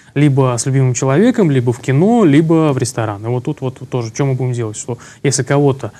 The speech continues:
как, например, Сирано де Бержерак, тяготит форма его носа, горб там, и так далее, наверное, надо им помочь. Но, с другой стороны, а правомерно ли,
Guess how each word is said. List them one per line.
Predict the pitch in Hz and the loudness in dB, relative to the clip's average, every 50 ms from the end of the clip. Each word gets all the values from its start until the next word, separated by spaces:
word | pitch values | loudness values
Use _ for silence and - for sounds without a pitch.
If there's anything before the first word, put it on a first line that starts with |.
| - _ | -12 _
как, | - 123 | -4 -2
например, | 123 117 113 113 110 | 0 0 0 0 0
Сирано | - 135 131 131 127 117 | 0 0 2 2 2 2
де | 110 117 | 2 0
Бержерак, | 110 117 117 113 123 123 120 113 107 - 117 110 | 0 0 0 0 0 0 0 -2 -4 -6 -8 -8
тяготит | - 127 120 131 131 131 - 233 - | -6 -4 -2 0 0 0 0 0 -2
форма | - - 139 131 120 113 110 | -2 -2 -2 -2 0 0 -2
его | 113 110 113 113 | -2 -2 -2 0
носа, | 120 123 135 147 151 135 - 123 | 0 2 2 2 0 0 -2 -4
горб | 113 113 110 123 135 143 139 - | -4 -2 0 0 0 0 -2 -6
там, | - - 110 110 113 | -12 -12 -10 -10 -10
и | |
так | 110 - 123 123 127 | -10 -10 -10 -10 -8
далее, | 117 113 113 | -10 -10 -8
наверное, | 123 135 170 180 175 151 151 | -6 -4 -4 -2 -2 -2 -2
надо | 143 139 | -2 -2
им | 143 135 | -4 -4
помочь. | 131 - 139 135 139 120 - - - - _ _ _ _ _ - - _ _ - | -4 -4 -4 -4 -4 -6 -8 -12 -14 -20 _ _ _ _ _ -20 -20 _ _ -4
Но, | 139 139 | -2 0
с | 127 | 0
другой | 135 139 165 220 220 | 2 2 2 2 0
стороны, | 202 - 175 170 170 175 180 | 0 -2 -2 0 0 2 2
а | - 143 | 0 0
правомерно | 127 147 139 135 143 147 151 147 143 131 127 131 135 | 0 0 0 0 0 0 0 0 0 2 2 2 2
ли, | 139 139 135 127 120 | 2 2 2 0 0